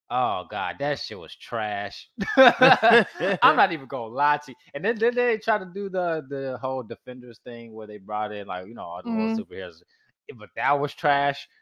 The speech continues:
Speaker 1: The only thing that,
Speaker 2: Damn,
Speaker 1: the
Speaker 2: the
Speaker 1: only
Speaker 2: only
Speaker 1: thing
Speaker 2: thing
Speaker 1: that
Speaker 2: was good was Luke Cage.
Speaker 1: Luke Cage and fucking parts of Daredevil, like that, that
Speaker 2: And they're
Speaker 1: was
Speaker 2: bringing
Speaker 1: it.
Speaker 2: Daredevil back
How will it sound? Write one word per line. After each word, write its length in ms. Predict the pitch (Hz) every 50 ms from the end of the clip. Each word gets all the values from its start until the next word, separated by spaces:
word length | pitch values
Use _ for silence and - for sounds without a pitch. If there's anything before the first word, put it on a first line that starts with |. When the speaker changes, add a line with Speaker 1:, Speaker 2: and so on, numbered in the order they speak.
| _ _ _ _ _ _ _ _ 175
Speaker 1:
The 120 | 156 180
only 200 | 202 220 247 -
thing 100 | - 202
that, 0 |
Speaker 2:
Damn, 140 | 202 190 190
Speaker 1:
the 20 | 185
Speaker 2:
the 380 | 185 180 175 175 170 160 151
Speaker 1:
only 100 | 196 269
Speaker 2:
only 120 | 165 185 196
Speaker 1:
thing 60 | 185 185
Speaker 2:
thing 60 | 185
Speaker 1:
that 60 | -
Speaker 2:
was 100 | 175 165
good 200 | 160 185 190 190
was 140 | 185 165 147
Luke 240 | 156 175 175 165 -
Cage. 180 | 214 190 185 254
Speaker 1:
Luke 180 | 330 339 -
Cage 520 | - 339 330 330 359 370 349 330 311 262 285 240 240
and 240 | 262 269 269 240
fucking 520 | - 311 311 311 311 311 302 285 262 233 - _ 185 190 156 _ _
parts 280 | - 240 262 277 262 269
of 80 | 226
Daredevil, 540 | 202 247 262 262 233 220 208 190 170 160 165
like 200 | 170 160 151 151 175
that, 220 | 202 208 170 151
that 60 | -
Speaker 2:
And 80 | 123 -
they're 60 | -
Speaker 1:
was 60 | 190 165
Speaker 2:
bringing 220 | 170 160 135 131
Speaker 1:
it. 40 | 127
Speaker 2:
Daredevil 540 | 147 165 180 175 156 143 127 117 110 110 104
back 260 | 101 107 104 101 95